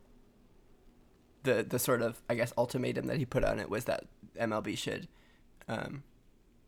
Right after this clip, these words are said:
give its decision on how many games it would be by the end of business today. Uh,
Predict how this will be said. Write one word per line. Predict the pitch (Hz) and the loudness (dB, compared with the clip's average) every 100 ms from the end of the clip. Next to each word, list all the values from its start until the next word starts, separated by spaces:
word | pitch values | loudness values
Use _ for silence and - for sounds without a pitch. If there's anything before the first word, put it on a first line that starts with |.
| - | -20
give | - 120 - | -8 -6 -6
its | - | -8
decision | - - 110 110 95 | -6 -4 -4 -4 -4
on | 110 | -2
how | 123 | 0
many | 110 117 117 | 0 -2 -4
games | - 92 - | -6 -8 -6
it | |
would | 104 110 | -6 -4
be | - | -2
by | 107 | -2
the | 110 107 | -2 -4
end | 101 | -4
of | - | -6
business | 113 131 120 | -6 -4 -6
today. | - 139 151 151 - - - - - - - - - | -2 2 2 0 -10 -20 -20 -20 -20 -20 -20 -20 -8
Uh, | - | -4